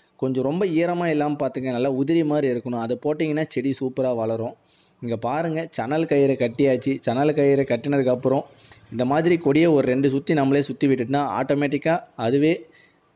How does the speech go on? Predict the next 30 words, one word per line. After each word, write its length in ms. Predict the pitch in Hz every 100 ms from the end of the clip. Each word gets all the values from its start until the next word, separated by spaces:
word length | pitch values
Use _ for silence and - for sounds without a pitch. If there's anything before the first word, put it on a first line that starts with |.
| -
அதுல 160 | 123 120 123
ஏறி 140 | 147 151 143
போக 160 | 131 127
ஆரம்பிச்சிடும். 440 | 120 120 117 127 - _
போனதுக்கப்புறம் 680 | 139 143 131 127 127 170 208 - _ - -
நம்மளுக்கு 340 | 120 131 131 147
பூக்களை 300 | 147 139 120 113
கொடுக்கும். 300 | 110 107 - _ _ _ _ _
ஓ, 100 | 117 113
நீங்களும் 380 | 151 175 175 208 -
இந்த 100 | 127 120
மெத்தடை 220 | 123 135 -
ஃபாலோ 220 | 135 151 147
பண்ணுங்க. 260 | 147 156 185 - - - - - _ -
உங்க 120 | 117 113
செடியை 260 | 120 135 170 170
சூப்பரா 340 | 135 131 135 131
நீங்களே 220 | 127 127 120
வளர்க்கலாம். 380 | 123 123 135 180 - - - - _ _
இந்த 100 | 147 196
மாதிரி 240 | 220 190 151
வீடியோ 240 | 151 127 143 143 127
எங்க 120 | 131 151
சேனல்ல 260 | 165 165 123
நிறைய 260 | 127 160 151
இருக்குங்க. 300 | 127 117 107 113 - - _ _ _ _ 117
எல்லா 160 | 127 170 170
செடியுமே 280 | 165 170 180
பார்த்தீங்கன்னா 300 | 170 147 151 135
லைவாவே 360 | 127 147 147